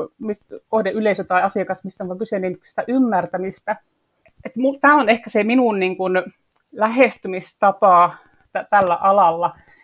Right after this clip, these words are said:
Ja minä mietin oikeastaan edelleenkin, että millainen se oma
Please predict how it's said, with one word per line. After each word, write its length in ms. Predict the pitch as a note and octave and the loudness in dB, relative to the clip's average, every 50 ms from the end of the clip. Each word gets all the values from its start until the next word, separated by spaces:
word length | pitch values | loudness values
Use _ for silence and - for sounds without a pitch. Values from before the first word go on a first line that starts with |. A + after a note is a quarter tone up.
| _ _ | _ _
Ja 80 | F#3+ F3+ | 0 0
minä 140 | G3 G3+ | 0 -2
mietin 320 | G#3 A3+ A#3+ A#3 A#3+ A#3 A3+ | 2 2 2 2 2 0 -2
oikeastaan 360 | A3+ G#3+ A#3 A3+ - A#3+ A3+ | -2 -2 -4 -4 -4 -2 -2
edelleenkin, 600 | A#3+ A#3 C4 A#3+ A#3+ B3+ C#4 C#4 C#4 B3 - F3+ | 2 2 2 2 4 4 4 4 2 2 0 -2
että 240 | F#3+ F#3 _ - G3 - _ _ _ _ _ _ _ _ | -4 -4 _ -4 -4 -4 _ _ _ _ _ _ _ _
millainen 480 | G3 G#3 A#3+ B3+ C#4 C#4 B3+ G#3 F#3+ | -6 -2 0 2 2 2 2 0 -4
se 100 | - - | -6 -6
oma 260 | - G#3+ G#3+ G#3+ G#3 | -6 -2 0 0 -2